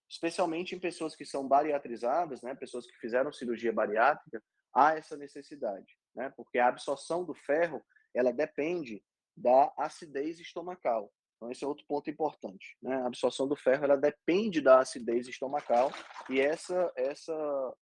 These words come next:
essa acidez estomacal, ela fica diminuída, ela fica afetada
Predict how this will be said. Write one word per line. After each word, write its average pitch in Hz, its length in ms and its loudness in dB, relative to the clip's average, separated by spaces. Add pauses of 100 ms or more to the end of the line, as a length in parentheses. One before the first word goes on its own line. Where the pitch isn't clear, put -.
(320)
essa 139 300 -2
acidez 139 600 -4
estomacal, 135 600 -2
ela 143 140 0
fica 160 500 -4 (320)
diminuída, 143 640 -4
ela 135 120 -2
fica - 180 -6
afetada 143 760 2